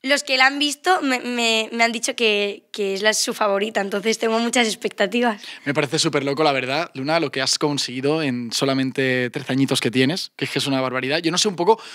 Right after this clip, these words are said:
Speaker 2: cómo llevas tú lo de, eh, compaginar el cole, bueno, el instituto, que ya estás en primero de la eso, con todo este mundo de, de la actuación. Cuéntanos un poco cómo lo haces y porque yo no sé cómo lo haría, la verdad.
Speaker 1: Pues es que, eh,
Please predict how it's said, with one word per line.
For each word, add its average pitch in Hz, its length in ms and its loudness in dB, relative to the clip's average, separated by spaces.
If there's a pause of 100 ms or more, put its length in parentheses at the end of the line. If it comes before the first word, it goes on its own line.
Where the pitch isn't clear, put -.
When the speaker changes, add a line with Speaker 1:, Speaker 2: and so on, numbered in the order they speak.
Speaker 2:
cómo 180 180 -2
llevas 185 320 2
tú 202 220 -6 (280)
lo 156 280 6
de, 165 340 0
eh, 143 380 2
compaginar 151 840 2
el 139 220 -6
cole, 156 400 0
bueno, 170 180 4
el 151 60 0
instituto, 156 500 2
que 147 80 -4
ya 143 60 0
estás 135 180 -4
en 165 100 -2
primero 156 320 0
de 151 80 2
la 143 160 2
eso, 160 240 0 (520)
con 151 180 -2
todo 156 200 2
este 165 200 2
mundo 156 280 4
de, 143 300 4
de 143 120 0
la 143 80 4
actuación. 123 420 -6
Cuéntanos 143 260 0
un 185 80 0
poco 170 200 2
cómo 165 180 4
lo 151 80 8
haces 196 340 4
y 131 440 -4
porque 127 260 -4 (200)
yo 131 120 2
no 151 80 2
sé 151 160 2
cómo 131 180 0
lo 117 80 0
haría, 127 220 2
la 117 80 0
verdad. 117 180 -8 (440)
Speaker 1:
Pues 233 520 2
es 233 160 2
que, 269 320 4
eh, 190 960 -4